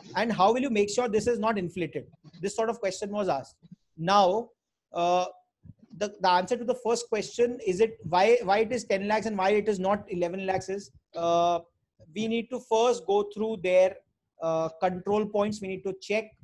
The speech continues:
uh, <clears throat> their I F C. How strong is their I F C? How strong is their internal controls? In case if their internal controls, if their sale process, how they process their sales order, uh,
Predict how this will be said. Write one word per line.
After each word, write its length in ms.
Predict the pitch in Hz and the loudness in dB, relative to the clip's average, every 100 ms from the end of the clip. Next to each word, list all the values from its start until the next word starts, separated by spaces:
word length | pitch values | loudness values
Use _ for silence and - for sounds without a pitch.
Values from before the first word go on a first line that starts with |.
| _ _ _ | _ _ _
uh, 260 | 175 170 165 - - | -4 -2 -2 -4 -6
<clears throat> 240 | 208 160 143 | -4 -4 2
their 200 | 196 220 | 2 4
I 120 | 170 | 4
F 160 | 208 233 | 6 4
C. 220 | - 127 _ _ _ _ - | 2 -6 _ _ _ _ 2
How 180 | 185 262 | 4 4
strong 440 | - 214 214 233 | 2 0 0 0
is 160 | 196 165 | -4 0
their 180 | 190 | 0
I 140 | 143 135 | 0 -4
F 120 | 139 | -8
C? 180 | - 120 _ _ - | -12 -20 _ _ -4
How 220 | 196 269 | -2 -2
strong 640 | - - 196 196 214 226 _ - | -6 -2 2 2 0 -8 _ 0
is 200 | 190 190 | 0 0
their 220 | 185 196 160 | -2 -2 -4
internal 400 | 151 160 160 175 | -4 -4 -4 -6
controls? 640 | 190 208 285 202 135 - _ _ - | -8 -4 -2 -2 -2 -12 _ _ -6
In 200 | 220 254 | -4 -4
case 300 | 226 226 233 | 2 2 2
if 120 | 220 | 0
their 140 | 226 208 | 0 0
internal 400 | 185 185 202 202 | -2 -2 -4 -2
controls, 560 | 180 175 180 190 196 | -4 -4 -4 -4 -4
if 120 | - 175 | -4 -4
their 120 | 175 196 | -2 -4
sale 300 | - 175 185 | -4 -4 -2
process, 500 | 165 156 - 180 175 _ _ | -2 -2 -2 -4 -4 _ _
how 180 | 160 170 | 4 4
they 120 | 180 | 4
process 360 | 202 170 170 185 | 0 -2 -2 -4
their 160 | 185 190 | -2 -2
sales 320 | 160 175 180 | -2 -4 -2
order, 480 | 156 151 160 170 - _ _ _ _ _ | -2 0 -2 -2 -6 _ _ _ _ _
uh, 300 | 165 160 160 | -4 -2 -2